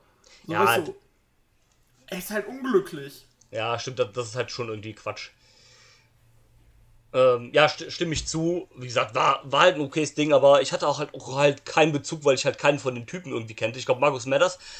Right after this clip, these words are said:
Speaker 2: hab ich auch nur das eine Mal gesehen bei der G C W Backyard Show und das war ja dann auch nicht sein richtiges Gimmick, also auch keinen Bezug halt
Speaker 1: Ja,
Speaker 2: irgendwie
Speaker 1: und,
Speaker 2: da.
Speaker 1: und noch bei einem, äh, bei einem, äh, hier, bei irgendeinem Scramble halt noch.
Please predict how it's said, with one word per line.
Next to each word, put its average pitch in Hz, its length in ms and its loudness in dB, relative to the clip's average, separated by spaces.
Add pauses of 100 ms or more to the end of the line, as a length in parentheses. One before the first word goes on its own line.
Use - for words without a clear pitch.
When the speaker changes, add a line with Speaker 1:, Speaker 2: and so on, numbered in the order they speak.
(300)
Speaker 2:
hab 139 100 0
ich - 80 -8
auch 143 80 -2
nur 160 140 2
das 151 120 -2
eine 139 260 2
Mal 151 200 6
gesehen 139 480 -2
bei 131 240 6
der 127 140 2
G 135 100 -4
C 139 140 -2
W 127 180 0
Backyard 127 400 4
Show - 220 -4
und 123 80 -4
das 120 180 0
war 127 100 4
ja 131 120 6
dann 123 100 2
auch 135 100 2
nicht 151 120 -2
sein 120 100 -2
richtiges 113 400 -10
Gimmick, 120 240 -8
also 120 560 0
auch 139 160 2
keinen 123 220 -2
Bezug 117 220 -12
halt 180 120 0
Speaker 1:
Ja, 208 140 8
Speaker 2:
irgendwie - 180 -4
Speaker 1:
und, 247 60 -4
Speaker 2:
da. 240 340 0
Speaker 1:
und 233 320 -10
noch 247 160 -6
bei 226 300 2
einem, 214 400 -2
äh, 180 680 2
bei 175 240 -2
einem, 190 420 2
äh, 165 260 0
hier, 151 320 -2 (1800)
bei 170 140 -4
irgendeinem 185 560 4
Scramble 160 560 0
halt 143 220 -4
noch. 147 340 -6